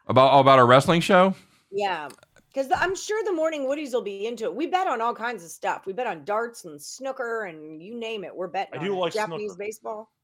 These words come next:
Speaker 1: You like snooker?
Speaker 3: Snickerdoodles, though? Delicious.
Speaker 1: That's
Speaker 2: Snickerdoodles.
Speaker 1: that's
Speaker 2: You're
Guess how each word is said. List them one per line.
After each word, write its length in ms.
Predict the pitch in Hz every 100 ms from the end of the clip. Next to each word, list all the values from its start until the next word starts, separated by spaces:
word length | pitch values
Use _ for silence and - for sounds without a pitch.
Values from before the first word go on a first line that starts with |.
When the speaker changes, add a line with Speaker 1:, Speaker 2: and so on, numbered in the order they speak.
| _
Speaker 1:
You 80 | 120
like 140 | 127
snooker? 240 | 190 156 175
Speaker 3:
Snickerdoodles, 460 | 135 151 185 190
though? 360 | 233 247 285 220
Delicious. 540 | - 151 120 101 _ _ _ _ _ _
Speaker 1:
That's 180 | 147 - 220
Speaker 2:
Snickerdoodles. 760 | 247 180 151 156 139 123 -
Speaker 1:
that's 240 | - -
Speaker 2:
You're 80 | 120